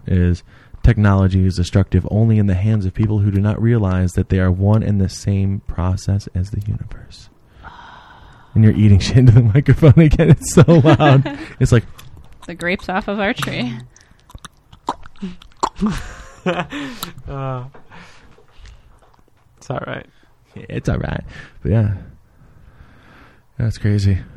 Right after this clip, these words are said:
Speaker 1: There's so many things that you can just go off on 'cause everybody
Speaker 3: You can
Speaker 1: loves
Speaker 3: never
Speaker 1: conspiracy
Speaker 3: end.
Speaker 1: theories.
Speaker 3: You can never end. You can never
Speaker 1: No.
Speaker 3: stop. You can ne-, you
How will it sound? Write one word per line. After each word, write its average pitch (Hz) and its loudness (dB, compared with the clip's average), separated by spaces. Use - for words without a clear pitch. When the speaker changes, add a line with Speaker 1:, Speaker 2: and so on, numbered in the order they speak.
Speaker 1:
There's 110 -2
so 127 2
many 120 4
things 107 0
that 82 0
you 98 4
can 101 2
just 92 2
go 98 4
off 92 4
on 87 2
'cause 87 0
everybody 120 6
Speaker 3:
You 101 4
can 92 4
Speaker 1:
loves - 6
Speaker 3:
never 101 0
Speaker 1:
conspiracy 113 4
Speaker 3:
end. - 2
Speaker 1:
theories. 87 0
Speaker 3:
You - -2
can 139 -2
never 127 -2
end. 123 -6
You 127 -16
can 139 -4
never 143 0
Speaker 1:
No. 135 2
Speaker 3:
stop. 135 0
You 131 -6
can 147 -8
ne-, 143 -6
you 135 -14